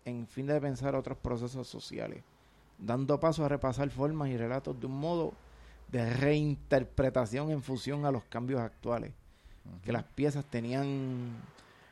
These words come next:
Speaker 1: algo de que te des-, entre el pasado y el presente.
Speaker 2: Sí, así siempre lo, lo conecta. Conecta, claro, la historia, ¿verdad? Lo que tú percibes, lo que ves,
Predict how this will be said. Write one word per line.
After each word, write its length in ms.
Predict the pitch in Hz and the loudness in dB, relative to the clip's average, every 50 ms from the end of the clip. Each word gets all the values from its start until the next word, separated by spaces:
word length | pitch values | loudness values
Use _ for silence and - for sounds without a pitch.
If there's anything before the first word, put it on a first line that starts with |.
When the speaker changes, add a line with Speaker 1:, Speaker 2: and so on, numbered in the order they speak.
| - _ - | -20 _ -4
Speaker 1:
algo 360 | - 117 123 127 120 135 135 | 0 0 2 4 4 6 8
de 800 | 135 135 135 131 127 127 123 123 117 117 113 110 110 110 - - - - - - - - _ _ _ _ - - - - - _ _ _ _ _ _ _ _ _ _ _ _ _ - | 8 8 8 8 8 8 6 6 6 4 2 0 0 -2 -4 -6 -10 -16 -18 -20 -20 -20 _ _ _ _ -20 -20 -20 -20 -20 _ _ _ _ _ _ _ _ _ _ _ _ _ -2
que 140 | - 123 107 | 0 2 4
te 160 | - 120 117 | 4 4 6
des-, 340 | 120 123 113 - - - - _ _ - | 6 4 4 2 -2 -6 -10 _ _ -2
entre 340 | 143 135 127 110 - 135 131 | 0 0 2 4 4 4 4
el 60 | 123 | 4
pasado 800 | 123 - 135 127 117 - 156 160 170 165 160 165 160 156 151 156 | 2 0 0 0 2 4 4 4 6 6 6 6 6 6 4 4
y 160 | 143 131 131 | 2 2 2
el 100 | 127 123 | 2 2
presente. 540 | - - 131 127 120 - 147 151 160 151 107 120 147 151 143 139 | 0 0 0 0 0 2 2 2 2 2 2 2 4 6 6 6
Speaker 2:
Sí, 20 | 139 | 6
así 180 | 135 131 127 | 6 4 2
siempre 240 | 117 143 135 - 147 | 0 -2 -2 0 0
lo, 180 | 147 151 139 123 | 2 2 2 2
lo 160 | 110 120 110 | 0 0 0
conecta. 600 | 113 110 101 107 123 143 - - - 113 92 90 - - - - - - - | 0 -2 -2 -2 -2 -2 -4 -6 -8 -8 -6 -6 -8 -12 -18 -20 -20 -14 -8
Conecta, 640 | - 107 110 110 107 - - 135 135 135 131 120 - - _ - | -6 -4 -4 -4 -4 -2 2 2 4 4 2 0 -2 -8 _ -14
claro, 520 | - - 107 123 139 151 143 120 107 104 101 | -8 -4 -2 0 0 2 2 0 0 0 -2
la 160 | 101 107 107 | -2 -2 -4
historia, 560 | 104 - _ - 127 147 156 147 135 120 104 | -4 -4 _ 2 4 4 6 6 4 2 2
¿verdad? 280 | 101 107 110 120 135 147 | 2 0 0 0 0 0
Lo 80 | 135 107 | -2 -2
que 60 | 101 | -4
tú 100 | 98 101 | -6 -6
percibes, 540 | 92 117 110 - - 120 131 147 139 117 104 | -6 -6 -6 -6 -6 -4 -4 -2 -2 -2 -2
lo 120 | 98 95 92 | -2 -4 -6
que 120 | 92 90 | -6 -4
ves, 260 | 92 104 123 147 147 | -4 -2 -2 -4 -6